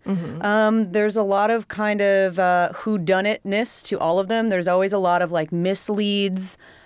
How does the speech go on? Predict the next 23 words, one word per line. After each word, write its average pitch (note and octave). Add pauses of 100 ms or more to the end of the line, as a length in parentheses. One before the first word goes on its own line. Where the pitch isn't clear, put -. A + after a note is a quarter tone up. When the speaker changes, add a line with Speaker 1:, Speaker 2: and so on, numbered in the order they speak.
(120)
Speaker 2:
Uh, F3
there's F3+
usually G#3
a F3
woman F#3
in E3+
some F3+
sort F3
of D#3+
dire E3+
circumstances E3
who D#3+
ends E3+
up F3+
naked F3+
at F#3
some E3+
point. E3
There's F3+
a G3+
lot E3+
of F3
nudity. E3